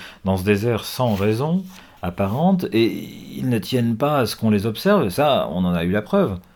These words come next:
Oui, il faut qu'on découvre à quoi correspond cette clarté, décide Mick. Demain, on fera une petite enquête, hein. Mario nous renseignera peut-être. C'est possible. On l'interrogera, mais maintenant,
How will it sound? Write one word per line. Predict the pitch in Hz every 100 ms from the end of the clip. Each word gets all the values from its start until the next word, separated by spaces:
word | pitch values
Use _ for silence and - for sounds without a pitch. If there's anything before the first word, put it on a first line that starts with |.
| _ _ _ -
Oui, | 120 73
il | 67
faut | -
qu'on | 90
découvre | 85 80 - 135 82
à |
quoi | - - 147
correspond | - 90 - 131
cette | - -
clarté, | 123 - 120 92 - -
décide | - - -
Mick. | - - - - -
Demain, | 151 139
on | 110
fera | - 107
une | 92
petite | 90 90 90
enquête, | 87 104 -
hein. | 101 - _ - - -
Mario | 101 104 107
nous | 107 98
renseignera | 90 95 98 90 90
peut-être. | - 90 - - _ _ _ _
C'est | -
possible. | - 85 - 78 80 95
On | 104
l'interrogera, | 104 95 90 85 92 87
mais | 78 76 76
maintenant, | 78 - 107